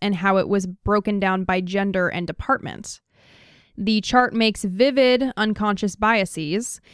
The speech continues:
The implications go well beyond professors and college students to anyone who gives or receives feedback or performance reviews.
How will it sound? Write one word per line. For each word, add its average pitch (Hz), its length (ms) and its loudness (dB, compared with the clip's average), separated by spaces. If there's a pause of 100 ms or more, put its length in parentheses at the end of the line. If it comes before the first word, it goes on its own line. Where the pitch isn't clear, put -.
(160)
The 220 140 0
implications 226 640 0
go 208 160 2
well 226 280 4
beyond 208 320 2
professors 190 520 -2
and 190 100 -4
college 226 320 0
students 170 520 -4
to 196 160 -2
anyone 196 320 0
who 190 100 0
gives 185 360 0
or 180 140 -2
receives 180 460 -6
feedback 190 500 0
or 185 120 -4
performance 262 560 0
reviews. 160 480 -6